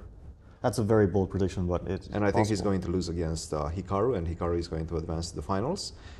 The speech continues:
Speaker 2: And now we're getting into the second part of the bracket, which, uh, is quite <laughs> interesting. Magnus versus Gukesh.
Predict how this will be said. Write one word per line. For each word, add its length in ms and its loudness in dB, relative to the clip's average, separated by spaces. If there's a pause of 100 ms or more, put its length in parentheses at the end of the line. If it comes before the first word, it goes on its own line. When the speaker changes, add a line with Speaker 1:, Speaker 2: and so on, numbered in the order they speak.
(160)
Speaker 2:
And 100 2
now 260 8
we're 140 10 (160)
getting 320 6
into 160 2
the 80 2
second 480 0 (560)
part 300 4
of 520 0
the 80 0
bracket, 440 0
which, 420 -2
uh, 400 2 (260)
is 400 0
quite 340 2
<laughs> 60 4
interesting. 380 -4 (720)
Magnus 460 4
versus 400 2
Gukesh. 580 -2